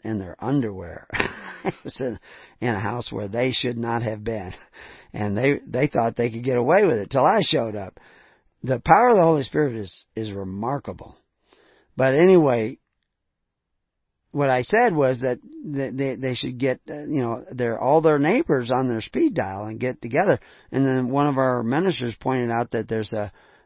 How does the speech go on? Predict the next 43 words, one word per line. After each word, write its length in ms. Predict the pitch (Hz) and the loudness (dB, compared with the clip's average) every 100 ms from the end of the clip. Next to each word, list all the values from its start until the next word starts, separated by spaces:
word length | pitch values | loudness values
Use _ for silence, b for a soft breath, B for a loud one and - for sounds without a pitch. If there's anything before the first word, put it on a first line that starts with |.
| - | -6
there's 200 | 139 127 | -4 0
a 320 | 131 117 131 | 2 0 -2
software 460 | 147 170 196 - 127 | 0 4 4 4 0
you 80 | 113 | 0
can 100 | 113 | 0
download 480 | 123 156 151 165 | 2 4 4 2
to 60 | 139 | 0
your 140 | 127 | -2
phone 640 | 110 135 208 196 110 113 - | 0 0 2 2 0 -6 -8
called 460 | - 117 113 123 110 | 0 0 0 -6 0
Get 280 | 147 202 - | 0 0 -4
cell 460 | - 156 151 143 - | 2 4 4 2 0
four 300 | 143 160 156 | 0 2 2
one 420 | 143 156 151 143 | 0 0 2 2
one 400 | 156 180 117 120 | 2 2 0 -2
dot 320 | 117 127 143 | 0 0 0
com, 500 | 147 151 151 82 113 - b b b b b - | 2 2 2 -4 -10 -14 b b b b b -4
and 380 | 127 120 120 | 0 0 0
you 100 | 131 | -2
guys 280 | 139 131 135 | 0 0 0
can 180 | - 113 | -2 -2
try 280 | 139 131 139 | 2 2 4
it 60 | |
out 300 | 135 151 160 | 4 4 2
and 100 | - | -2
see 140 | - 131 | -4 0
how 220 | 127 123 | 2 0
it 60 | - | 0
works. 480 | 139 160 127 - - b b b | 0 2 0 -4 -16 b b b
Go 120 | 113 | -2
to 120 | 120 | -2
get 340 | 110 117 131 - | 0 0 0 -2
cell 460 | - 147 143 139 131 | -2 2 2 2 0
four 240 | 135 139 | 0 0
one 280 | 135 139 135 | 2 0 2
one 220 | 135 139 | 2 2
dot 260 | 131 127 120 | 4 2 2
com. 240 | - 151 | 2 2
There's 140 | 147 127 | 2 2
probably 400 | 160 160 143 123 | 2 4 4 2
others 360 | 135 147 143 | 4 4 2
out 280 | 120 120 123 | 2 2 0
there, 280 | 127 127 127 | 0 -2 -2